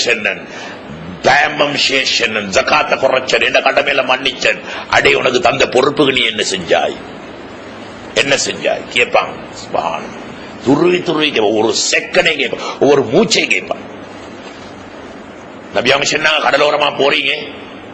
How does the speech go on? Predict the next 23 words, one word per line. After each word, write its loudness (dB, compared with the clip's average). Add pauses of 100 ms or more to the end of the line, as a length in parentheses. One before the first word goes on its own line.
(800)
மணல்ல 2
போறீங்க, 2 (320)
அப்படி 4
காலால 4
அப்படி 2
கீறு 4
போடுறீங்க 2
மணல்ல, 0 (640)
ஏ, 4 (340)
சும்மா 2
சோம்பரைக்கு 4
அப்படி 2
கீரோட்ட 4
போடுறீங்க 4
பெருவிரலால. 2 (500)
இந்த 2
கீரை 2
ஏன் 6
கீறினாய்? 0 (1040)
டைம் 6
வேஸ்ட், 0 (1300)
டைம் 4
வேஸ்ட் 0